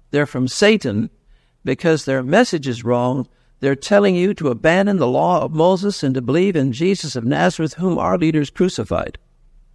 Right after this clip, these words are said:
That's what this means. Okay? Verse five.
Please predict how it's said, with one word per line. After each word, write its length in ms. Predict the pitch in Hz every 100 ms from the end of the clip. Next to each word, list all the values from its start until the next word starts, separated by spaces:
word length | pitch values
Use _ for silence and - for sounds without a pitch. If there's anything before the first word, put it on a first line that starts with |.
| _ - - - - _ _ - -
That's 260 | 139 -
what 120 | 113 107
this 220 | 156 -
means. 400 | 127 - - - _ _ _ _ _ _ _ _ _ _ -
Okay? 320 | 110 135 202 _ _ _ - _ _ _ _ _ _ _ - _ _ - _ _ _ _ _ _ _ _ _ _ _ _ -
Verse 240 | 160 160
five. 480 | - 151 123 -